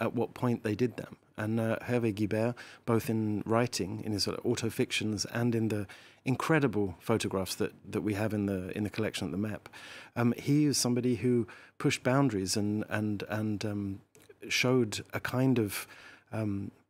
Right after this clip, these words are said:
one could say, uh, that a sort of normalization of same-sex desire, uh, in a very, very beautiful way. Um, Lin Jipeng is from a different context. He's, um, uh,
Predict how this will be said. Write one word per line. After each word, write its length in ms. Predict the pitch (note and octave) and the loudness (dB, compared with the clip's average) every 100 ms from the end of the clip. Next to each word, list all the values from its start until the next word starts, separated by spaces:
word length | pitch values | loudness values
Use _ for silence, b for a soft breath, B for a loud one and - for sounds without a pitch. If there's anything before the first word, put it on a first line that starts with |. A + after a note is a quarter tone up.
| - | -12
one 120 | G#2 | -10
could 180 | F#2 G#2 | -6 -2
say, 320 | - A2+ G#2+ | 2 4 4
uh, 80 | - | 2
that 180 | G2 G2 | -2 -2
a 120 | G2+ G2+ | -2 -4
sort 180 | G#2 | -4
of 60 | G2+ | 0
normalization 1000 | B2 A#2+ A2+ A2 A2 B2 - G2+ G2 F#2+ - | 4 4 4 4 4 4 2 0 -2 -6 -4
of 380 | G#2 F#2+ - - b b b b | -4 -4 -6 -10 b b b b
same-sex 520 | - A2+ A2 - C#3 - | -2 2 2 2 0 -2
desire, 540 | G#2+ G2+ G#2 G#2 G2 b b b _ _ | 0 2 2 0 -2 b b b _ _
uh, 60 | G#2 F2 - _ - | -8 -8 -12 _ -2
in 120 | B2 | 0
a 60 | A2+ - | 0 0
very, 220 | - B2 | 4 4
very 160 | A#2 A2+ | 4 4
beautiful 380 | A2 A2 - A2 | 2 0 -2 0
way. 280 | B2 A2 - b b b b - | 0 0 -6 b b b b -2
Um, 320 | A#2+ A#2 A2+ - _ _ _ - | 2 4 2 -2 _ _ _ 0
Lin 200 | B2+ C3 | 4 4
Jipeng 400 | B2 A#2 B2+ E3 | 4 2 2 4
is 320 | C3 G#2+ - - E2+ | 4 2 -2 -6 -10
from 220 | - B2 A#2 | -2 2 2
a 40 | |
different 380 | G#2 - C#3 A2+ | 2 2 2 0
context. 720 | G#2+ G2+ G2+ - - - - - | 0 0 0 -2 -2 -6 -4 -2
He's, 420 | A#2+ A2 - - - - | 0 2 0 -2 -6 -6
um, 280 | A2 G#2+ G#2 - | -2 -2 -2 -4
uh, 280 | G2+ F#2+ | -4 -2